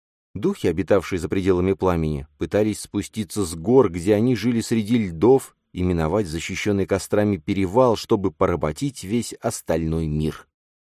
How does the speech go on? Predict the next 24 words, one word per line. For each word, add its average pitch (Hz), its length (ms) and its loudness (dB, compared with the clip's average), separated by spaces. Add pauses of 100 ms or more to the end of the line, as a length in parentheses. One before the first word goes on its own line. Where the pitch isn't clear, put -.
(180)
Отец - 360 -2
мальчика 185 440 2
рассказывал 123 520 2
ему, 127 260 2
что 107 220 0
однажды 101 380 2
отец 135 380 -2
его 104 280 2
отца, 151 400 0
когда 117 280 2
был 139 160 4
маленьким 135 580 2
мальчиком, 123 880 0 (200)
едва 95 400 -2
не 120 120 0
дал 127 240 2
одному 120 300 0
костру 123 460 -4
догореть 113 680 0
и 107 140 -6
увидел, 104 480 -4
как - 300 -4
приближаются 101 960 -4
духи. 87 880 -4